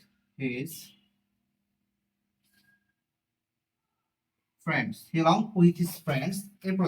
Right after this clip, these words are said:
দেখো, এখানে মনে করো আছে have এবং has। Joined the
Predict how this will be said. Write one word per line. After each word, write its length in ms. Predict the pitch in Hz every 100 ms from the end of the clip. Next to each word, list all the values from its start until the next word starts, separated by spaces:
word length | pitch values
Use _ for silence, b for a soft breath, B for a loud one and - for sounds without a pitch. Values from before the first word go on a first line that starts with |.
| 131
দেখো, 240 | - - _ _ _ _ _ _ _ _ _ _ _ _ _ _ _ _ _ _ _ _ _ _ _ _ _ _ _ _ _ _ _ _ _ _ _ 147
এখানে 200 | 147 170 165
মনে 100 | 165
করো 120 | 165 156
আছে 200 | 147 220 220 - _ -
have 200 | 143 180 185
এবং 140 | 127 123
has। 220 | 131 113 - - _ _ _ _ _ _ _ _ - - -
Joined 520 | 135 131 127 123 131 - _ _ _ _ _ _ _ _ _ _ _ _ _ _ _ _ _ _ _ _ _ -
the 100 | 127